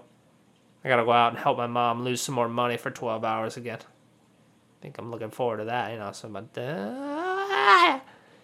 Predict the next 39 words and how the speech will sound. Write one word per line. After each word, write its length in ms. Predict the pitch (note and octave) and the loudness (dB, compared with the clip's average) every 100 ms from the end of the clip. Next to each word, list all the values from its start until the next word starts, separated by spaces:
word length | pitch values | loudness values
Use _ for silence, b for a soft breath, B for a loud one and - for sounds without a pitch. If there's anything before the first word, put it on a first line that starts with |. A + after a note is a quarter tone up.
| b b _ _ _ _ _ | b b _ _ _ _ _
yeah, 180 | - G#3 | 8 12
anyway, 440 | F#3 D3 C#3 C#3 C#3 | 12 12 10 10 10
uh, 60 | |
I 220 | C#3 C#3 | 10 8
guess 180 | C#3 C#3+ | 6 4
that 140 | E3+ D3+ | 6 6
was, 200 | C3 - | 4 4
that 120 | A3+ | 6
was 100 | F3 | 8
my 120 | F3 | 8
day 240 | C#3+ E3+ | 8 8
today. 240 | E3 D#3+ F3 | 8 8 8
You 60 | |
know, 80 | E3+ | 8
I'm 80 | D#3 | 6
pretty 200 | F3+ D3 | 4 -2
tired 400 | - F3 E3+ D3+ | 6 8 10 10
right 120 | C#3+ | 8
now 180 | D3 D#3+ | 6 4
'cause 100 | E3 | 4
I 80 | C#3+ | 2
only 160 | C3 | 2
had 200 | C3+ C3+ | 4 4
a 20 | B2 | 2
few 180 | - | 4
hours 220 | D3+ C3 B2 | 8 8 6
sleep, 340 | - D3 D3+ | -2 0 2
so 100 | E3+ | 2
I 40 | |
think 120 | E3 G3+ | 2 2
I'm 60 | |
gonna 140 | F#3+ G3 | 2 6
go 100 | F3 | 6
to 60 | |
Betty 180 | F3 G3 | 8 6
Boopers 460 | C#3+ G3+ A3+ E3+ - | 10 8 8 0 2
pretty 160 | G#3+ | 4
early 300 | G#3+ C#4 F#3+ | 8 10 10
today. 260 | C3 B2 | 8 4